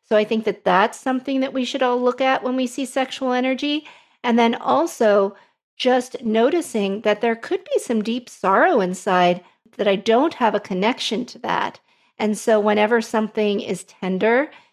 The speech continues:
there's this tendency to judge it, to resist it, to other it.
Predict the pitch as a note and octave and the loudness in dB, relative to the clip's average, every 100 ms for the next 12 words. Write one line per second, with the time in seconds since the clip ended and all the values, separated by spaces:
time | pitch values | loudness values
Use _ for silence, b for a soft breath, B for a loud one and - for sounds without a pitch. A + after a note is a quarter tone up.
0 | B A3 G#3 G3+ G#3 G3+ F#3+ - - A3 | B 0 2 0 0 -2 -2 -10 -2 0
1 | A#3 A3+ - G#3+ F#3+ F#3+ G#3+ F#3 A3 - | 0 0 -2 -2 -4 -4 -4 -4 -4 0
2 | F#3+ G3 A#3+ B3+ B3+ - G#3 F#3+ G3+ G3+ | 2 4 4 2 0 -4 -2 -2 0 -2
3 | G3 - A#3 - - G#3 - - G3 - | -2 0 0 -2 -4 -6 -4 -2 0 0
4 | - - - | -2 -6 -14